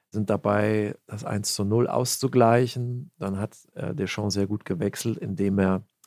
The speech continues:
Mbappé nach vorne auf die Neun gestellt hat, Thuram, Marcus Thuram auf links und Kolo Muani rein, damit er noch einen Spieler mehr hat,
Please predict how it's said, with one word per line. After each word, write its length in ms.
Mbappé 440
nach 160
vorne 500
auf 140
die 120
Neun 280
gestellt 420
hat, 280
Thuram, 400
Marcus 300
Thuram 340
auf 160
links 380
und 160
Kolo 240
Muani 400
rein, 340
damit 420
er 580
noch 240
einen 240
Spieler 360
mehr 400
hat, 320